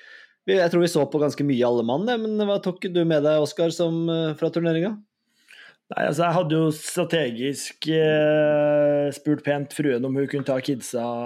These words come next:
Speaker 2: i hvert fall på søndagen der, søndag morgen. Jeg må jo for øvrig, det snakket vi litt om selv her, at, eh, det å liksom stå opp til golf, det er en, eh, det er en god følelse. Det er en meget god følelse her. Og, så jeg hadde jo rigget meg til i senga der med kaffekoppen og la beina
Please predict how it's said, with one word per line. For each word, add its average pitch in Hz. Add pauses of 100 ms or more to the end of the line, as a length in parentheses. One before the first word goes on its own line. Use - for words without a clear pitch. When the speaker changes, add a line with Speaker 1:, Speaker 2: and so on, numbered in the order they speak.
Speaker 2:
i 127
hvert 123
fall 127
på 147
søndagen 117
der, 170
søndag 135
morgen. 143
Jeg 147
må 131
jo 143 (180)
for 160
øvrig, 123
det 139 (320)
snakket 127
vi 117
litt 131
om 127
selv 131
her, 151
at, 135
eh, 135 (580)
det 143
å 143
liksom 143
stå - (160)
opp 113
til 156
golf, 185
det 143
er 151
en, 226
eh, 196
det -
er 185
en 208
god 175
følelse. 139 (360)
Det 147
er 175
en 185
meget 131
god 139
følelse 127
her. 139 (680)
Og, 139
så 147
jeg 143
hadde 160
jo 151
rigget 135
meg 123
til 143
i 139
senga 127
der 131
med 135
kaffekoppen 127
og 127
la 135
beina 131